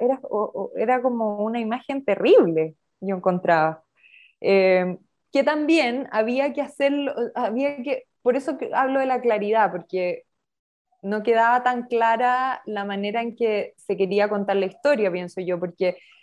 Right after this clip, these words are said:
el, el, el, el, lo que generaba todo el problema de Mabel era este video viral, o sea, que se hacía viral, porque ella salía con un vedeto como baila-, bailando muy borracha, muy drogada, después se sabía.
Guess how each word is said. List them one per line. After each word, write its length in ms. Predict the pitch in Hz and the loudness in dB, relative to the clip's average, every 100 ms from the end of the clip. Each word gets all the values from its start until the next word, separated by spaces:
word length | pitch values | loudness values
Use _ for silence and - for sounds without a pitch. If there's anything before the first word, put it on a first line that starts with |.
| _ _ | _ _
el, 400 | 202 202 196 185 | -2 0 -2 -2
el, 840 | - 202 196 190 190 185 185 180 - | -2 0 0 0 -2 -2 -2 -6 -4
el, 220 | 190 185 | -6 -2
el, 560 | 196 196 185 185 175 160 - _ - - - - - | 0 0 0 -2 -4 -8 -14 _ -20 -18 -20 -20 -2
lo 240 | 202 208 | 4 4
que 80 | 202 | 4
generaba 680 | 202 208 202 220 247 262 254 | 0 2 4 6 8 6 6
todo 240 | 254 269 | 6 8
el 160 | 277 269 | 6 6
problema 680 | 247 208 220 247 320 220 | 4 4 6 4 4 2
de 120 | 180 | 0
Mabel 480 | 170 156 160 170 214 - | -2 -2 0 0 0 -6
era 240 | 196 202 - | -2 -2 -4
este 280 | 202 - | -8 -6
video 380 | 214 202 202 202 | -4 0 0 0
viral, 440 | 208 220 190 160 170 | -2 0 0 0 -4
o 60 | |
sea, 160 | - 175 | -8 -10
que 60 | 190 | -8
se 100 | 180 | -10
hacía 320 | - 214 208 | -4 2 4
viral, 440 | 220 185 160 220 - _ _ | 4 4 4 0 -4 _ _
porque 260 | - 226 233 | 2 4 6
ella 140 | 233 | 6
salía 400 | 233 220 214 220 | 6 4 4 4
con 140 | 214 214 | 4 0
un 120 | 214 | 0
vedeto 840 | 208 202 208 208 214 220 220 220 214 | 2 2 2 0 0 2 2 0 -2
como 580 | 202 196 190 185 185 175 | -4 -4 -4 -2 -4 -2
baila-, 720 | 175 180 185 190 - 190 180 | -2 -2 -2 -2 -4 -6 -8
bailando 500 | 180 180 180 196 202 | -4 -2 -2 -2 -2
muy 460 | 202 220 294 247 196 | 0 0 0 0 -2
borracha, 840 | 202 196 190 190 - - 202 190 | 0 0 0 0 -4 -10 -6 -4
muy 340 | 196 214 226 202 | -4 -4 -4 -6
drogada, 580 | 185 196 202 254 196 | -2 0 2 2 2
después 320 | 175 180 175 170 | -2 -4 -10 -12
se 80 | |
sabía. 520 | 180 170 170 170 185 | -6 -2 -2 0 -2